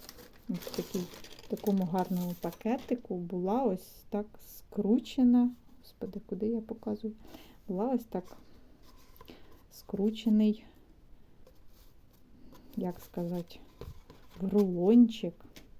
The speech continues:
І тут я, в мене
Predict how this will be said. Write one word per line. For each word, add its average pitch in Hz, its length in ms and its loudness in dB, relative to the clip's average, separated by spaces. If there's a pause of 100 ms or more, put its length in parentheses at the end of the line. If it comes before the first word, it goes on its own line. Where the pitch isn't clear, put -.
(1900)
І 202 160 2 (220)
тут 269 300 6 (2000)
я, 190 560 2 (1200)
в 175 160 -2
мене 220 440 6